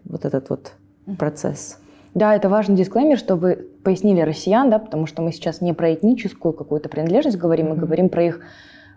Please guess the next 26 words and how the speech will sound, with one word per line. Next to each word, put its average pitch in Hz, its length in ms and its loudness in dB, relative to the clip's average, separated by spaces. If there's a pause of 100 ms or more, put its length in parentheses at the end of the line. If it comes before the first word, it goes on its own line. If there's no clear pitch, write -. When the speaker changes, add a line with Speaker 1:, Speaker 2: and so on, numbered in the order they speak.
(440)
Speaker 2:
паспорта, 185 540 0
то 185 80 2
есть 180 120 2
Speaker 1:
Да. 160 80 2
Speaker 2:
они 180 120 4
граждане 175 480 2
России, 156 360 0
да. 175 260 0 (420)
А, 151 520 0
на 185 100 4
самом 254 280 4
деле 262 580 4 (360)
мы 202 240 4
сейчас - 360 -2
вот 151 100 -2
снимаем 165 480 2
в 135 40 -2
начале, 156 560 4
в - 40 -8
конце 175 300 0
февраля, 165 460 2
начале 165 300 0
марта 214 280 2
двадцать 190 260 0
третьего 165 380 0
года, 147 360 0